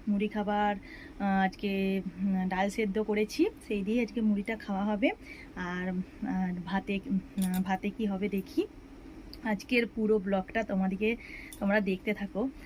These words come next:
আশা করি ভালো লাগবে। আর তোমরা যদি ব্লগটা দেখো, আমার বাড়ির ব্লগ বেশি ভালো লাগে তোমাদের না, আহ, কি ব্লগ ভালো লাগে, হ্যাঁ, তোমার, আমার বাড়ির ব্লগ দেখতে কেমন লাগে সেটা কমেন্ট করে, আহ, জানাবে,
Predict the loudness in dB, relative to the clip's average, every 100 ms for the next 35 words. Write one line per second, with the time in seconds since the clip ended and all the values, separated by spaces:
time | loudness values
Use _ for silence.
0 | -10 -6 0 2 4 4 2 2 0 0
1 | -2 -2 -4 -6 -6 -4 0 0 -2 -2
2 | 0 0 0 0 0 0 -2 -2 -2 -2
3 | -2 -4 -4 -4 -4 -12 -14 -8 -2 0
4 | 0 -2 -4 -2 0 0 0 2 2 2
5 | 2 2 2 2 2 4 4 4 2 2
6 | 0 0 0 2 2 4 4 4 4 2
7 | 0 -4 0 2 2 0 -2 -12 -16 0
8 | 2 2 2 2 2 2 2 4 4 4
9 | 4 -2 8 8 8 4 -2 -2 0 2
10 | 2 2 2 4 2 2 2 2 0 0
11 | -2 0 2 4 2 2 2 0 -4 -2
12 | 2 2 2 0 0 0 0 -12 -16 -16
13 | -8 -4 -2 0 2 2 4 4 4